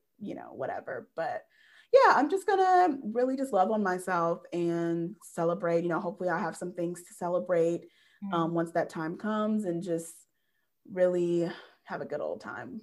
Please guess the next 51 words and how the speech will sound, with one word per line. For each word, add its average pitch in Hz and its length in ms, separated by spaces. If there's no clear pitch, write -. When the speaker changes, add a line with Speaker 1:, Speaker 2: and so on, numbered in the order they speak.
Speaker 1:
by - 120
Speaker 2:
Yeah. 190 360
Speaker 1:
myself. 381 380
<laughs> - 80
Speaker 2:
<laughs> - 1080
Speaker 1:
I 202 100
just 240 160
want 233 140
anybody 202 380
who 190 180
is 180 160
out 175 240
there 170 160
who 180 160
is 170 200
alone, 165 800
who, 170 760
you 170 180
know, 101 300
even 196 240
in 180 220
listening 180 380
to 175 100
this, 165 320
you're 165 100
still 160 580
thinking 170 260
about 160 340
that, 156 440
how 185 160
you're 170 160
feeling 165 600
or 156 360
what 180 300
you 214 60
wish 180 320
you 185 80
had 165 300
in 165 120
that 160 180
time. 160 500
And 156 240
maybe 170 260
it 208 80
is 240 160
really 208 160
hard 170 220
for 165 60
you. 160 100
Maybe 160 240
you're, 185 260